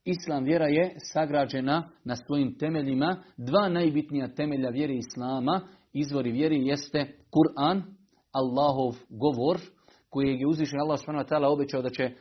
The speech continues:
čuvati, da će ostati autentičan sve do sudnjega dana, i drugi izvor jesu hadisi Božijeg poslanika, alejhi salatu vesselam. Jedan od tih izvora jeste vjerodostojna zbirka hadisa,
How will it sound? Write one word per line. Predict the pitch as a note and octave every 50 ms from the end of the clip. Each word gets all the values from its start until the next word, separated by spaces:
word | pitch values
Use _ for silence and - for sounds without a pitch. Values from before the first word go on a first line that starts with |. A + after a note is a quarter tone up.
| _ _ -
čuvati, | D3 D3+ D#3+ D#3+ C#3 - - C3 B2+
da | B2 A#2
će | - D3+
ostati | D#3 D#3 - C3+ - C3
autentičan | B2 B2 B2 D#3+ D#3+ E3 D#3 C#3+ - C3+ A#2+
sve | - E3+ D#3
do | C#3
sudnjega | - - E3+ E3 D3 C3 A2+ A#2+ A2+
dana, | A2+ E3+ F#3+ F#3 F#3 A3 A#3 - - - - - _ _ _
i | - F#3 A3+ A#3 A3 - - _ _ _ -
drugi | A#2 B2 E3+ G#3+ F3 D#3+ E3 C#3+ D3
izvor | E3 G3 G#3 F3+ F#3 F3+ C#3+
jesu | C#3+ D#3+ E3+ E3 - E3+ A#2+
hadisi | A#2 A#2+ C3+ D#3 D#3+ - -
Božijeg | C3 C#3+ C3+ D3+ C#3+ C#3+
poslanika, | C3+ - - - A2+ A#2 C3+ D3+ D3+ -
alejhi | A#2 A#2 D3 C#3+
salatu | C3 - A2+ A2+ C3+ C#3+ C3+ - G#2+
vesselam. | G2+ - - G2+ F#2+ A#2+ D3 F3 E3 - - - - -
Jedan | F#3 A3 G#3 F3+ C#3+
od | B2 C3
tih | - E3+ D#3
izvora | F3 E3+ D#3+ E3 E3+ D#3 C#3
jeste | B2+ B2 C#3+ D#3 D3+ - C#3+
vjerodostojna | C3 A#2 A2 C3+ C#3+ C#3+ - B2+ A#2+
zbirka | G#2+ A2 C#3+ D#3 D3+ - A#2+
hadisa, | G#2 G#2 G#2+ C#3 D#3+ D#3+ - - E3+ D#3+